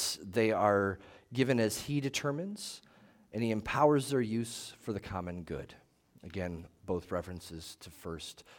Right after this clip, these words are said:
Corinthians twelve. Their purpose is to build up the church and to glorify God, Ephesians four. But, you know, I also want to acknowledge,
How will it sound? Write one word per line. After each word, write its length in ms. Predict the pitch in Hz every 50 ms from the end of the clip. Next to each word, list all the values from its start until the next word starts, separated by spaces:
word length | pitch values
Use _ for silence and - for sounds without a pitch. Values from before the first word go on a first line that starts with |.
| - _ -
Corinthians 460 | - - 101 87 - 98 87 82 - -
twelve. 360 | - - 135 127 110 76 - - - - _ _ _ _ _ _ _ _ _ -
Their 180 | - 92 95 90
purpose 480 | - 139 147 143 156 120 104 - - - - - -
is 140 | 123 127 -
to 120 | - - 123
build 300 | 101 - 131 127 127 123
up 300 | 117 135 139 135 - -
the 100 | - 110
church 320 | - - 113 107 104 - -
and 100 | 113 104
to 60 | 104
glorify 600 | 92 - 104 101 104 98 92 - - 98 85 82 78
God, 420 | 76 95 76 71 - - - - - _ _ _ _ _ _ _ _ _ _ -
Ephesians 520 | - 127 - - 104 90 78 85 82 78 -
four. 440 | - - - 113 92 76 65 - - _ _ _ _ _ _ _ _ _ _ _ _ _ _ _ _ _ _ _ _ _ _ _ _
But, 140 | - 110 - 147
you 60 | 139
know, 40 | 135
I 120 | 127 135
also 260 | 147 175 190 - 220
want 180 | 196 185 165 -
to 340 | - 151 135 127 123 113 - -
acknowledge, 800 | 113 110 104 107 107 110 110 87 71 78 107 156 170 - - -